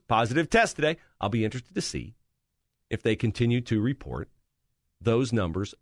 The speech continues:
every single day, because the Associated Press is now encouraging people not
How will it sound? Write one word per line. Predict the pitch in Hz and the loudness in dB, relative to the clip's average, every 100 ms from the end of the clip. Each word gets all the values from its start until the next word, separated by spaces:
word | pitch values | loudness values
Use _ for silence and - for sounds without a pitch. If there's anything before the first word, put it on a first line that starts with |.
| - | -4
every | 95 101 | -2 -2
single | 110 120 | -2 0
day, | 170 160 | 0 0
because | - 107 | -2 -2
the | 98 | -2
Associated | 101 - 147 - 120 117 | -2 0 0 2 0 0
Press | - 101 107 | -2 -2 -2
is | 110 95 | -4 -2
now | 107 113 | -2 -2
encouraging | 110 104 - 151 107 90 | -2 -4 0 -2 -2 -4
people | 85 - - _ _ _ - | -6 -6 -10 _ _ _ -14
not | 92 104 104 - | -4 0 2 0